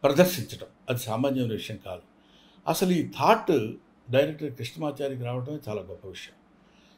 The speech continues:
దాన్ని పెర్ఫామ్ చేయడానికి తనకున్న బడ్జెట్లో ఒక అద్భుతమైనటువంటి నటుడిని ఎన్నుకోవటంలో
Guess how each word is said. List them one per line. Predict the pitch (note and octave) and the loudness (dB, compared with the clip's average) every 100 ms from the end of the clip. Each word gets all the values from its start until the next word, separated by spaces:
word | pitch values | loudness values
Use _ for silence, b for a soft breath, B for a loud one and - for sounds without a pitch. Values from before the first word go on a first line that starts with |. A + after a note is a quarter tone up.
| b _ A#2+ | b _ 4
దాన్ని | D3 G#3 A3+ F#3+ E3 | 6 8 8 6 4
పెర్ఫామ్ | E3 C#3 C3 F#3 F#3 | 2 2 2 0 0
చేయడానికి | E3 D#3 D#3 D3+ C3+ B2+ C3 - | 0 0 -2 -2 0 0 0 -2
తనకున్న | C#3 C#3 E3 E3 | -2 -2 -6 -4
బడ్జెట్లో | C3+ B2 C3 B2 A#2+ F#2+ - _ b b - | -4 -4 -6 -4 -4 -6 -8 _ b b -6
ఒక | C#3 | -2
అద్భుతమైనటువంటి | C3 B2 E3+ E3 D#3+ C#3+ C#3 C3+ A2+ | -2 -2 -2 -2 -4 -4 -6 -6 -6
నటుడిని | A2+ D3 C3 | -8 -6 -4
ఎన్నుకోవటంలో | A#2 A#2+ A#2+ A2 A2+ G#2 F2 | -4 -6 -8 -8 -8 -10 -12